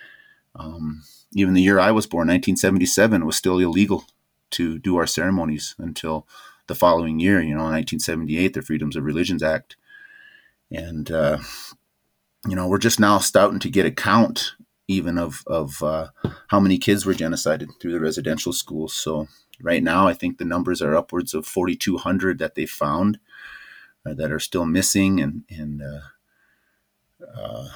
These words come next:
you know, in order to get a handle on all this, I think the, that the stories making their way into the classrooms, into the media, y-, and it's gonna play a big, uh,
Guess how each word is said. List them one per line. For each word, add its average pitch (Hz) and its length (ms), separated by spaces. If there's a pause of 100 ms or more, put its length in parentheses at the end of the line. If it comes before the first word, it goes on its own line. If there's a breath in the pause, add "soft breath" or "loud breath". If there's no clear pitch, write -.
(880 loud breath)
you 87 100
know, 82 160
in 90 60
order 98 180
to 85 80
get 95 140
a 87 40
handle 92 300
on 82 100
all 82 140
this, 85 180
I 76 60
think 87 260
the, 80 240 (200)
that 67 260
the - 120
stories 87 640 (420 loud breath)
making 101 300
their 87 140
way 92 200
into 90 180
the 78 80
classrooms, 95 640
into 87 200
the 85 100
media, 95 720 (140)
y-, 90 180 (100)
and 80 520 (240)
it's 82 240
gonna 78 200
play 98 220
a 95 80
big, 92 320
uh, 78 160